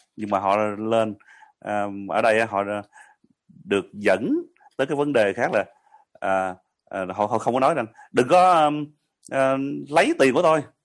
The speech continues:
nhưng mà ở đây họ nói gì? "Vĩ đại thay là nữ thần Dian của người Epheso." À, cái, cái sự quỷ quyệt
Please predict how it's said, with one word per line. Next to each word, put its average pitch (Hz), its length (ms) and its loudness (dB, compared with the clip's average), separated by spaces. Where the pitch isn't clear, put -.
nhưng 120 80 -4
mà 123 80 4
ở 131 40 2
đây 123 120 4
họ 113 100 0
nói 135 200 2
gì? 113 120 0
"Vĩ 143 340 2
đại 113 240 4
thay 131 280 4
là 110 160 0
nữ 117 260 0
thần 113 160 0
Dian 120 340 -2
của 117 80 -10
người 107 140 -6
Epheso." 104 460 -6
À, 127 180 -10
cái, 143 200 -2
cái 131 260 -8
sự - 180 -8
quỷ 107 300 2
quyệt 110 200 2